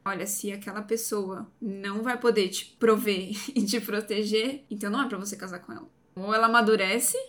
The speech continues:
e aí você, de repente, pode casar, ou foge. Pra mim, isso é um alerta muito claro, porque são coisas, como a Ká falou, é um papel que tanto a mulher como o homem foram se desvencilhando ao longo do tempo. Então,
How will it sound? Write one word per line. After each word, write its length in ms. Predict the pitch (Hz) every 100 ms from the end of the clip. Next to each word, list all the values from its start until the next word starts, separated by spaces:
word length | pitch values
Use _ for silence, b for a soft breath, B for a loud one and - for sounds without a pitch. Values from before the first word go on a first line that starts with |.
| -
e 80 | 214
aí 200 | 202 226
você, 420 | 196 - - -
de 100 | 196
repente, 340 | 196 185 185
pode 200 | 196 196
casar, 520 | - 226 202 214 349 - _ _
ou 120 | 208
foge. 600 | 202 330 226 202 190 208 - _ -
Pra 160 | 226
mim, 200 | 233 247
isso 160 | 285 302
é 40 |
um 80 | 302
alerta 320 | 302 277 277
muito 260 | 269 262 320
claro, 400 | 381 330 226 220
porque 280 | 226 226 233
são 220 | 240 226
coisas, 400 | 226 226 285 254
como 220 | - 220
a 40 | 247
Ká 140 | 233
falou, 420 | - 240 202 190 B
é 100 | -
um 60 | 220
papel 400 | 240 233 233 240
que 320 | 240 254 240
tanto 260 | 262 262 339
a 40 |
mulher 380 | 330 262 240 247
como 220 | 247 226
o 20 |
homem 240 | 226 214 254
foram 240 | 254 247
se 160 | 262 254
desvencilhando 760 | 240 247 254 262 254 320 277
ao 100 | 226
longo 200 | 208 214
do 100 | 202
tempo. 360 | 202 196 180 - _ -
Então, 720 | 214 208 226 233 240 240